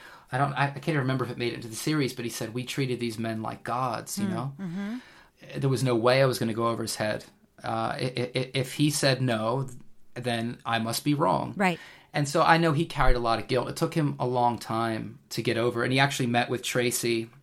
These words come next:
Speaker 1: and, you know, asked for her forgiveness for whatever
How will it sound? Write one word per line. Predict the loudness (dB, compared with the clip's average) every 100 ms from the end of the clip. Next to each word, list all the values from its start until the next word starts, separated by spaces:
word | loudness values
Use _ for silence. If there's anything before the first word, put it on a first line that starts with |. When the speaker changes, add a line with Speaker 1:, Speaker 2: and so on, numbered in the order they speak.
| -20 -20 -20 -8 0
Speaker 1:
and, | 2 2 -2 -4
you |
know, | -2 -2 -4 -2
asked | -2 -2 -6
for | -6 -4
her | -2
forgiveness | -4 -6 -6 -4 -2 -2 -2
for | -6 -8 -10 -2
whatever | 0 2 2 2 0 -2 -6